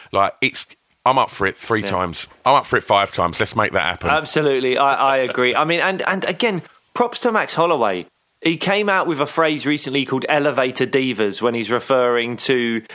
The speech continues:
Speaker 2: fighters that are just holding on to their spot and not wanting to take a fight unless they're going up in the rankings and stuff like that.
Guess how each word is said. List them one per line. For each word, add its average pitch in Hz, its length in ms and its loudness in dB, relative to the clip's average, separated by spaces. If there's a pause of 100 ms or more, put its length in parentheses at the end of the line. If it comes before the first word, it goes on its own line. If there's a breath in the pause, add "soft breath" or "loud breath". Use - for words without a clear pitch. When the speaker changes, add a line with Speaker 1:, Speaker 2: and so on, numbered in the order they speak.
(240 loud breath)
Speaker 2:
fighters 139 540 0
that 143 160 0
are 143 60 -2
just 131 200 -4
holding 135 360 0
on 135 120 0
to - 100 -6
their 120 120 2
spot - 360 0
and 120 100 -2
not 127 140 0
wanting 127 220 0
to - 100 -8
take 127 240 -2
a 113 40 -2
fight 120 340 0
unless 117 260 -2
they're 123 140 0
going 117 300 0
up 120 200 -2
in 117 120 -2
the 113 60 0
rankings 117 340 0
and 104 160 -4
stuff 101 160 -4
like 113 260 -2
that. - 40 -20